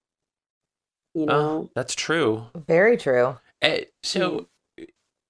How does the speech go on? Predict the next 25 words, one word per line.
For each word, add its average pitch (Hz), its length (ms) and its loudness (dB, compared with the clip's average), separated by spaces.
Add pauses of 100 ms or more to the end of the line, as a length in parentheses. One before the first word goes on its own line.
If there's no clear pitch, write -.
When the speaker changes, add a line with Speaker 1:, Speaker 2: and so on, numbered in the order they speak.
(160)
Speaker 2:
now 175 160 0
you, 185 540 -2
I 143 100 -4
mean, 139 140 -6
you 147 120 -4
said 165 260 -4
that 113 180 -4
you, 113 180 0
you 113 160 -4
know, 110 100 0
you 107 180 -4
grew 113 260 -2
up 117 180 -2
in 95 120 -2
a, 92 240 -2
in 101 100 -6
an 98 100 -2
environment 95 580 -2
that 90 200 -4
really 95 360 -4
led 101 320 -2
you 98 80 -2
to 87 80 -2
this 85 220 -4
path. 92 640 -6